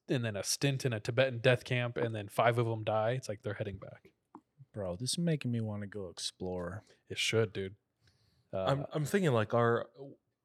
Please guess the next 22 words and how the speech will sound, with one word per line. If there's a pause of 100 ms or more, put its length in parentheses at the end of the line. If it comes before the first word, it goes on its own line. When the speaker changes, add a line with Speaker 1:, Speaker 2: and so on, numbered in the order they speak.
(320)
Speaker 3:
is
anybody
currently (1160)
Speaker 1:
Exploring?
Speaker 3:
looking,
exploring?
Speaker 1:
Yes. (760)
Speaker 2:
Like,
for (240)
Speaker 1:
Some
things
that
are
happening.
Speaker 2:
Shambhala? (220)
Speaker 1:
Oh,
I
don't
know
about
Shambhala.
Speaker 2:
Okay.